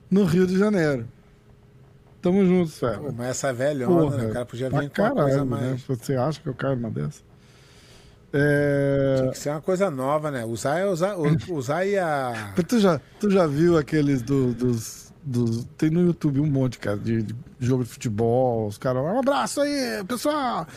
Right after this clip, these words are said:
Speaker 1: que é oficina, o pessoal da oficina se masturba." <laughs> Ai, cara, é muito bom. <clears throat> Tem o da, como é que chama? É... Ah, eu não vou lembrar, tem, mas tem um monte, tem, acho que é, sei lá, bunda branca, alguma coisa assim, tem umas coisas engraçadas.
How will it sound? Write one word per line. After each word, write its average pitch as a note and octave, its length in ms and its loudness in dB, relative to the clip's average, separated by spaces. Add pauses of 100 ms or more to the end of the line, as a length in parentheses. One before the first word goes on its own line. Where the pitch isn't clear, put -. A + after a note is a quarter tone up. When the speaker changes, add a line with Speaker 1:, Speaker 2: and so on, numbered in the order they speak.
(200)
Speaker 1:
que - 80 -2
é B3 280 4
oficina, B3+ 640 0
o G#3 60 -2
pessoal B3 240 0
da B3+ 80 2
oficina C4 320 0
se A3 100 -4
masturba." A3+ 760 2
<laughs> - 40 -16 (2000)
Ai, A#3 640 2
cara, G#3 240 0
é G3+ 40 2
muito G#3 240 0
bom. F#3 320 2 (800)
<clears throat> C#3 500 2 (300)
Tem F#3 120 4
o F#3+ 120 4
da, F3+ 100 4 (640)
como F#3+ 140 0
é F#3+ 40 2
que F#3 60 -6
chama? F#3+ 240 4 (140)
É... B2 800 0 (1700)
Ah, D3+ 180 2
eu F3+ 100 2
não E3 120 -2
vou A#2 100 -4
lembrar, G2+ 320 -4
tem, D3+ 160 -4
mas D3+ 140 0
tem G3 120 2
um G3 40 2
monte, C3+ 300 0
tem, A#2+ 260 -2
acho A#2 120 -6
que C#3+ 60 -4
é, C3 60 0
sei B2+ 160 -2
lá, A#2 100 -4
bunda C3 300 0
branca, A#2+ 540 -2
alguma C#3+ 180 -2
coisa D3 220 0
assim, C3 200 -4
tem C3+ 140 -4
umas D3 80 -4
coisas D3+ 200 -2
engraçadas. C#3+ 440 -4